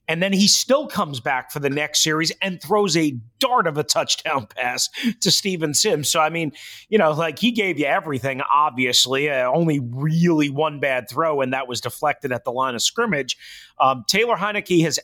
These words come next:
absolutely entered the competition for the Washington football team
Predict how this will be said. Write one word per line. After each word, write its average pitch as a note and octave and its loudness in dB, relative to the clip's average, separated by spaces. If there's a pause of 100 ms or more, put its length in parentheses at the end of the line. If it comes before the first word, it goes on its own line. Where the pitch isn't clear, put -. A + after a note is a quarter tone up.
absolutely F3 2
entered C#3 -2
the B2+ -8
competition C3 -4 (340)
for E3+ 2
the C3+ 2
Washington C3+ 0
football C3 0
team B2 -2